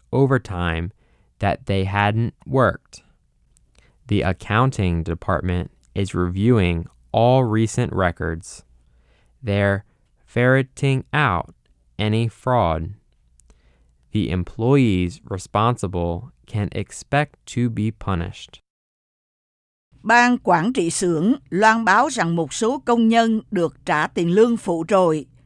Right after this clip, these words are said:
Speaker 2: nhưng họ thực sự đã không làm quá giờ quy định. Văn phòng kế toán đang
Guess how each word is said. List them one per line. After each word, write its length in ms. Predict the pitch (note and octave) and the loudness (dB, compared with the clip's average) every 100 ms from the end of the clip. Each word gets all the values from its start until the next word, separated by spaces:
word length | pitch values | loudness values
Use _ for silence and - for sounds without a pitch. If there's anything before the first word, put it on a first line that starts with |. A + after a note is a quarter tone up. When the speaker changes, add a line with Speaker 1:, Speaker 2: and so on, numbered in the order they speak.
| _ _ _ | _ _ _
Speaker 2:
nhưng 220 | A#3 B3+ A#3+ | 0 0 2
họ 220 | E3 D#3+ | 0 0
thực 220 | F#3+ E3+ | -2 -4
sự 380 | - F#3 D#3+ - - | -2 0 0 -6 -8
đã 160 | D3+ C4 | -6 -4
không 240 | A#3+ A3 | -2 -2
làm 480 | G3+ F3+ E3 C#3+ C3 - | -2 -2 -2 -2 -6 -2
quá 240 | G#3 D4 F#4 | 0 0 -2
giờ 180 | G3 C#3+ G#3 | -2 -2 -2
quy 160 | G#3+ | -2
định. 300 | E3+ C#3+ C3 - _ _ _ _ _ _ - | 0 0 -2 -8 _ _ _ _ _ _ 0
Văn 280 | G#3+ G#3 | 2 2
phòng 340 | - E3+ D3+ C3+ F3+ | -2 -4 -2 -4 -2
kế 200 | G3+ - | -2 0
toán 440 | G3+ G#3 A#3+ D#4+ - - | 0 0 0 -4 -10 -8
đang 300 | G3 F#3+ | -4 -4